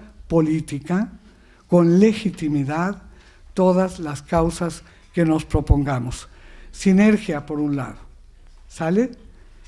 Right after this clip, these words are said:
Y por otro lado, pactos, pactos muy puntuales y concretos entre nosotras. ¿Hasta dónde vamos? ¿En qué espacio? ¿Con quiénes vamos en una cosa?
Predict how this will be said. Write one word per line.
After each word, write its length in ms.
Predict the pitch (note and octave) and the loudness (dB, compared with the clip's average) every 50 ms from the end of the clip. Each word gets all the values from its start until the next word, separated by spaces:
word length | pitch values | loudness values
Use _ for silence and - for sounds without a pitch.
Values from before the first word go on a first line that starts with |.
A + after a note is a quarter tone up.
| - - - | -20 -8 -4
Y 100 | G3 F#3+ | 0 2
por 180 | F#3 G3 F#3 F#3+ | 4 4 4 4
otro 280 | G#3 G#3 - - F#3 | 2 0 0 0 0
lado, 480 | F3 E3 D#3+ D#3+ E3+ E3 F3 G3 G3+ - - - - - - - - | 0 2 2 0 0 0 -2 -4 -6 -6 -10 -20 -20 -20 -20 -8 -2
pactos, 760 | - C#3+ C#3 C3 - - - - G3 G3 - - - - - - - - - - - - - - - | -2 -2 -2 -4 -10 -14 -12 -10 -10 -12 -12 -14 -20 -20 -20 -20 -20 -20 -20 -20 -20 -20 -20 -12 -6
pactos 760 | - E3+ F3 C4 D4 C#4 - - - F3 F3 F3+ - - - - - - - - - - - | 0 2 2 2 2 0 -4 -12 -10 -8 -8 -8 -8 -12 -18 -20 -10 -4 -4 -4 -4 -4 -4
muy 380 | - F3+ F#3+ A3 A#3 A#3+ B3+ B3 | 2 4 6 6 6 6 4 2
puntuales 920 | B3 - F#3 E3 D#3 D3+ - - F#3 F3+ F#3 F#3 F#3 F#3+ F3+ F#3 - - | 0 -2 -4 -4 -4 -4 -2 -2 0 2 2 0 0 -2 -6 -6 -6 -6
y 80 | F3 D#3+ | -6 -4
concretos 920 | - E3+ D#3+ D#3 D3 - - E3+ F3 F3 F3 F3 - F3+ F3 E3+ E3+ - - | -2 -2 -2 -2 -2 -2 -2 0 2 2 2 0 -2 -4 -4 -4 -4 -8 -8
entre 340 | - D#3+ D#3+ D3+ - E3 D#3 | -4 -4 -4 -2 -2 -4 -2
nosotras. 760 | D3+ D3+ C#3+ - - D#3 C#3+ C3+ C3+ - C3 B2 B2 - - - - - - - - - - - - - | -2 -2 -4 -6 -6 -6 -8 -8 -10 -12 -14 -14 -14 -14 -18 -20 -20 -20 -20 -20 -20 -20 -20 -20 -20 -12
¿Hasta 400 | - E3+ E3+ D#3+ E3 - F#3+ F3 | -6 -4 -4 -4 -2 0 0 0
dónde 340 | D#3+ E3+ F#3 F#3 F3 E3 E3+ | 2 4 2 2 2 2 0
vamos? 560 | D3+ D#3+ E3 E3 D#3+ F3 G#3 A3 G#3 - - - - - - - - - - - | 0 2 2 2 2 0 -2 -4 -6 -10 -16 -20 -20 -20 -20 -20 -20 -20 -14 -6
¿En 240 | - F#3 F3+ F3 F3+ | -2 0 0 0 0
qué 220 | F3+ G3 G3 F#3 | 0 0 2 2
espacio? 800 | F#3 F3+ F3+ - - F3 E3 E3 E3+ D#3+ - - F#3+ F#3 G3 G3 - - - - - - - - | 2 0 -2 -4 -2 0 2 2 2 0 -2 -6 -6 -6 -6 -8 -12 -16 -20 -20 -20 -20 -16 -8
¿Con 240 | - F#3 F3+ F3 F3 F3 - | -2 0 2 2 0 -2 -4
quiénes 560 | - - G#3+ A3 G#3+ G#3+ G#3 G3+ F#3 E3+ - | -4 2 4 6 6 6 6 6 4 2 2
vamos 440 | E3+ E3 D#3+ D#3+ E3 E3 E3 D#3+ - | 2 2 2 4 2 2 0 -2 -4
en 100 | D#3 D#3 | -4 -4
una 240 | D#3 D#3+ D#3+ D#3 D#3 | -2 -2 -4 -4 -6
cosa? 480 | - E3+ D#3+ D#3+ D#3 - E3+ D#3+ D#3+ | -4 -2 -2 -2 -2 -4 -8 -8 -10